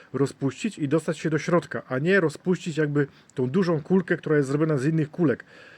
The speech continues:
bo to nie zadziała. Sporopolenina jest w-, jakby przez przyrodę po to wymyślona, żeby ziarno pyłku było odporne na czynniki zewnętrzne. Ziarno pyłku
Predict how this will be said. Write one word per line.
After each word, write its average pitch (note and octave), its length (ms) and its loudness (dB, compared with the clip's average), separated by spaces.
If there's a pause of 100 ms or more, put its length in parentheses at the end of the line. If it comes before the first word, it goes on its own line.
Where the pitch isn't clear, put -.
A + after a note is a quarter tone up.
(140)
bo A#2+ 160 -4
to F3 360 6
nie D3 180 0
zadziała. C3+ 420 2
Sporopolenina E3 840 2
jest C3+ 220 -2
w-, C3+ 320 -10
jakby C#3+ 240 -2
przez - 260 -12
przyrodę E3 400 0
po E3+ 140 -2
to F3 100 -2
wymyślona, D#3+ 580 -2 (320)
żeby C3+ 240 -4
ziarno D#3 320 2
pyłku D#3+ 360 0
było D3 280 2
odporne D#3 400 -2
na C#3+ 100 0
czynniki C#3+ 360 -6
zewnętrzne. C#3 520 0
Ziarno D3 300 -2
pyłku D3+ 380 0